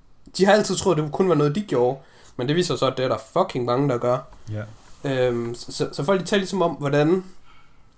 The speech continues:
Speaker 1: det virker til, at der er en tendens i Hollywood, ja, måske bare generelt film,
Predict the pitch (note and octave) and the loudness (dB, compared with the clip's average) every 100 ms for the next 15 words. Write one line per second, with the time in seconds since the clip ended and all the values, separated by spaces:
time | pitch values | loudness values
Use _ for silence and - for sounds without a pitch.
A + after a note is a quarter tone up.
0 | - - - - - _ _ C#3 C#3 F3 | -16 -14 -16 -20 -20 _ _ -2 2 4
1 | E3+ E3+ D#3 F3+ F3+ C#3 B2 F#3+ F#3+ - | 2 2 2 2 0 -4 2 4 2 -2
2 | - - - B2 B2 A#2 A2+ A2+ A2+ - | -6 -8 -10 -4 -2 -2 -4 -8 -10 -8
3 | - D3 F3+ D#3+ C3+ C3+ - _ _ _ | 0 2 2 2 0 -2 -8 _ _ _
4 | _ _ _ _ _ _ _ _ - B2+ | _ _ _ _ _ _ _ _ -14 -10
5 | B2 A#2+ C3+ C3+ C#3 B2+ C3 C3+ - D#3 | -8 -2 4 4 4 2 4 4 2 -2
6 | G2+ | -2